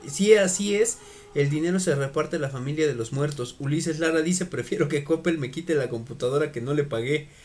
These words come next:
Eh, Ana Bustos dice, "La galleta es azúcar derretida".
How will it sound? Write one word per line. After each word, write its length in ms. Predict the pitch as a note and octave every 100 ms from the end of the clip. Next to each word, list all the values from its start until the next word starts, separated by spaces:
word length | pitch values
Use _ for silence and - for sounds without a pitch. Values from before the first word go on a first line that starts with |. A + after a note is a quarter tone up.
| - - -
Eh, 240 | C3+ C3 D3
Ana 180 | D#3+ E3+
Bustos 460 | F3 F3+ F#3+ F#3
dice, 320 | F3+ G3 F#3+ D3+
"La 140 | C3+
galleta 400 | C#3 D3 F3 F#3
es 120 | F3+
azúcar 500 | D3 - - E3 D3+
derretida". 920 | A#2+ A#2 A2+ G#2+ D3+ D#3 B2+ A2 A2